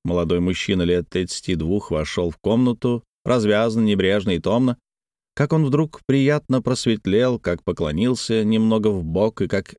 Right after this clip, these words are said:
эластически выпрямился потом, как заговорил не то в нос, не то слащаво,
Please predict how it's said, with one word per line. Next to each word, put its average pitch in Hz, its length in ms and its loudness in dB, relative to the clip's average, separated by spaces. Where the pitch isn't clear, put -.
эластически 117 1000 -2
выпрямился 123 640 0
потом, 156 380 0
как 135 200 0
заговорил 147 500 2
не 135 180 2
то 120 220 0
в 110 60 2
нос, 123 380 2
не 82 140 -2
то 82 240 -2
слащаво, 123 640 -2